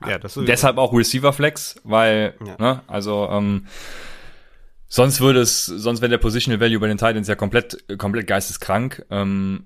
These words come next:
Speaker 2: deshalb auch die Receiver Flex so. Und ich, für mich macht's keinen Unterschied.
Speaker 1: Weil ihr könnt ja auch auf quasi theoretisch auf zwei, also es gibt eine Receiver Flex und eine normale Flex, das heißt, ihr könnt theoretisch auch, mm, Kittel und, äh, Kelsey aufstellen, weil es gibt ja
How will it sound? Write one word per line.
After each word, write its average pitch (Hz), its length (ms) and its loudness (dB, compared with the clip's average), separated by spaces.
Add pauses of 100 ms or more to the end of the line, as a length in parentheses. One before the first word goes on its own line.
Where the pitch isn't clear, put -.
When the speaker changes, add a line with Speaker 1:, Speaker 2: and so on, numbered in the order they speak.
Speaker 2:
deshalb 104 540 -8
auch 92 140 -6
die 98 80 -8
Receiver 95 280 -6
Flex 92 300 -8
so. 101 180 0
Und 98 440 -2
ich, - 320 -4 (260)
für - 140 -2
mich 123 160 0
macht's 123 180 0
keinen 120 140 0
Unterschied. 98 440 -6 (200)
Speaker 1:
Weil 107 180 0
ihr 113 60 -2
könnt 120 180 -6
ja 117 80 0
auch 104 120 -4
auf 107 180 -6 (260)
quasi 107 360 -2
theoretisch 107 480 -4
auf 104 180 -8
zwei, 110 480 -2
also 110 300 -4
es 113 100 -4
gibt 127 100 -2
eine 120 200 2
Receiver 135 260 -4
Flex 123 240 -4
und 98 80 -8
eine 117 140 -2
normale 110 400 0
Flex, 110 180 -6
das 104 140 -10
heißt, 107 260 -6 (400)
ihr 104 80 -10
könnt 113 220 -2
theoretisch 104 340 -2
auch, 98 260 -6
mm, - 440 -14
Kittel 107 340 -4
und, 110 480 -4
äh, 95 220 -2
Kelsey 101 340 -4
aufstellen, 104 420 -4
weil 95 120 -4
es - 80 -12
gibt 98 160 -10
ja 92 180 -6